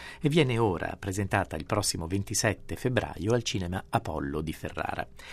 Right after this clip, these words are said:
Don Sergio Mercanzin, consulente religioso sia dello spettacolo teatrale che della versione cinematografica,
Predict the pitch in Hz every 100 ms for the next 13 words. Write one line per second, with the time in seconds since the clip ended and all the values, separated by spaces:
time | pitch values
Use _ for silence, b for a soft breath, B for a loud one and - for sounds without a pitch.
0 | B B - 120 117 135 113 107 95 -
1 | 101 98 - 90 104 147 104 - 95 95
2 | 95 85 92 120 95 82 - 104 92 82
3 | - - 92 85 85 92 123 120 85 80
4 | 80 82 80 78 101 87 - 95 104 127
5 | - 71 - -